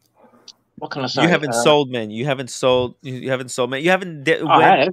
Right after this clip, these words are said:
Speaker 2: up
Speaker 1: No, I've
Speaker 2: into
Speaker 1: s-, I've,
Speaker 2: this
Speaker 1: I, I've
Speaker 2: crazy
Speaker 1: sold a lot
Speaker 2: price.
Speaker 1: of my watches over the years to
Speaker 2: Uh-huh.
Speaker 1: work colleagues, funny enough.
Speaker 2: Oh.
Speaker 1: Um, yeah, and I've sold
Speaker 2: You're
Speaker 1: a
Speaker 2: like a curator for, to, to,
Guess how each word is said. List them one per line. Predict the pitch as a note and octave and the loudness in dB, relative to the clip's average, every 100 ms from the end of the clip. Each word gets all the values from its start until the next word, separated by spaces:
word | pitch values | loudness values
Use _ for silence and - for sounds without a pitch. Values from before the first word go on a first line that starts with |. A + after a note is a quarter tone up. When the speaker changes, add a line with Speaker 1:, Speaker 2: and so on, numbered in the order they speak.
| D#3+ | 2
Speaker 2:
up | E3+ F3 | 2 4
Speaker 1:
No, | |
I've | G3+ F3 | 4 4
Speaker 2:
into | D#3 | 0
Speaker 1:
s-, | E3+ | 2
I've, | F#3 | 2
Speaker 2:
this | D3+ E3 | 2 2
Speaker 1:
I, | F#3+ | 4
I've | F#3 | 6
Speaker 2:
crazy | F#3 D#3+ | 4 4
Speaker 1:
sold | E3 G#3+ | 4 2
a | G3 | 4
lot | A3+ | 6
Speaker 2:
price. | A#3 | 6
Speaker 1:
of | G#3+ | 4
my | G#3+ | 4
watches | G#3 G#3 G#3+ - G#2+ | 4 4 2 -2 -4
over | B2 A2 | -4 -4
the | A2+ | -4
years | A#2+ C3+ C#3 | -4 -4 -8
to | - D3 | -8 -4
Speaker 2:
Uh-huh. | D3 C#3 | -2 0
Speaker 1:
work | E3 G#3+ G3+ | 4 4 2
colleagues, | - A#2 G2+ F#2+ - | -2 0 0 -6 -6
funny | A2+ G#2+ | -4 -2
enough. | G#2 B2+ G3 A2 - - | -2 -6 -8 -10 -10 -12
Speaker 2:
Oh. | A#2 A#2 B2 B2 B2 | -8 -4 -2 -2 -4
Speaker 1:
Um, | B2 B2+ _ _ _ _ | -6 -14 _ _ _ _
yeah, | - G#3 G3 A2 F#2+ _ _ - | -6 -2 -2 -4 -8 _ _ -8
and | C#3 | -6
I've | D3+ | -4
sold | - A3+ G3+ | 2 4 6
Speaker 2:
You're | F3+ | 4
Speaker 1:
a | |
Speaker 2:
like | F3+ | 0
a | E3 | -4
curator | - G3+ F#3 D#3 C3+ A#2 | -4 -2 0 0 -2 -6
for, | A2 C3+ | -12 -18
to, | C#3 C#3+ C3 B2+ | -12 -10 -10 -12
to, | - C#3 C3+ C3 C3 | -8 -6 -4 -4 -6